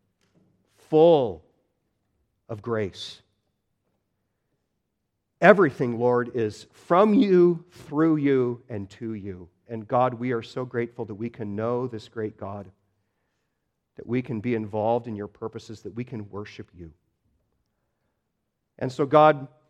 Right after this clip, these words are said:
we thank you for your grace towards us. We pray for any who are here who do not know that grace, that they would receive it this morning. And God, we pray again that you would give us eyes of faith to see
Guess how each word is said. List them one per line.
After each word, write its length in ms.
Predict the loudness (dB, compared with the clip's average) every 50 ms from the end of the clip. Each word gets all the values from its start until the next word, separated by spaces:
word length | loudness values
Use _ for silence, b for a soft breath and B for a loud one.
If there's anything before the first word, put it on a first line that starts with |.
| _ _ _ _ _ _ _ _ _ _ _ _ _ _ _ _ _
we 100 | -8 -8
thank 340 | -4 0 0 0 0 0 -2
you 80 | -6 -8
for 160 | -6 -6 -6
your 160 | -4 -4 -6
grace 400 | -6 -4 -4 -2 -2 -2 -4 -10
towards 320 | -12 -8 -6 -6 -6 -6 -8
us. 440 | -8 -10 -10 -10 -14 -20 -20 -20 _ _ _ _ _ _ _ _ _ _ _ _ _ _ _ _ _ _ -20
We 80 | -20
pray 200 | -8 -4 -4 -2
for 140 | -2 -4 -4
any 200 | -4 -2 -2 -2
who 140 | -2 0 0
are 100 | -2 -2
here 280 | -2 -2 0 0 0 0
who 100 | -2 -4
do 100 | -6 -6
not 180 | -6 -6 -6
know 140 | -6 -6 -4
that 220 | -4 -6 -8 -8
grace, 480 | -8 -8 -8 -6 -8 -8 -12 -18 -20 _ _
that 120 | -20 -20 -20 _ _ _ _ _ _ _ _ _ _ _ _ _
they 140 | -6 -4 -4
would 160 | -4 -4 -6
receive 380 | -8 -12 -14 -10 -8 -6 -6 -6
it 120 | -6 -10
this 180 | -14 -16 -12 -10
morning. 340 | -8 -6 -6 -6 -8 -10 -14 _ _ _ _ _ _ _ _ _ _ _ _ _ _ _ _ _ _ _ _ _ _ _ _ _ _ _ _ _ _
And 100 | -6 2
God, 200 | 6 6 8 8
we 120 | 6 4 2
pray 340 | 0 2 2 4 6 6 4
again 300 | 4 4 4 4 4 2
that 100 | 0 0
you 80 | -2
would 100 | -2 -2
give 180 | -2 -2 -2 -2
us 160 | -4 -6 -6 -4
eyes 380 | 0 2 2 2 2 0 -2 -4
of 80 | -8
faith 440 | -8 _ -2 0 0 0 -2 -4 _
to 80 | -16 -18
see 560 | -18 -18 -12 -6 -4 -2 -2 -2 -2 -4 -8